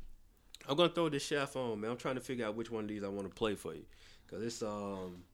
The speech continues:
it's some heat on here, man. And so much heat that pretty much just about bits and pieces of, uh,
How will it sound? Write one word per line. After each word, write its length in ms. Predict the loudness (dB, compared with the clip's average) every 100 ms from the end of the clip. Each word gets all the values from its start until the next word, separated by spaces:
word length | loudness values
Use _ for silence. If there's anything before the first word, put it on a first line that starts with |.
| -20 -20 -20 -18 -6
it's 140 | -2
some 160 | 0 2
heat 200 | 4 4
on 180 | 2 2
here, 200 | 2 2
man. 440 | 0 -6 -8 -10 -10
And 220 | -4 -4 -4 -12 -20 -20 -8
so 200 | -2 2
much 200 | 2 4
heat 260 | 2 6
that 320 | 6 6 4 -6 -20 -20 -18 6
pretty 200 | 8 8
much 320 | 10 8 8
just 200 | 2 0
about 440 | -2 -2 0 -2 -6 -18 -18 -4
bits 240 | -2 -2 -4
and 100 | -6
pieces 360 | -6 -6 -6
of, 100 | -6 -8 -20 -20 -10
uh, 140 | -2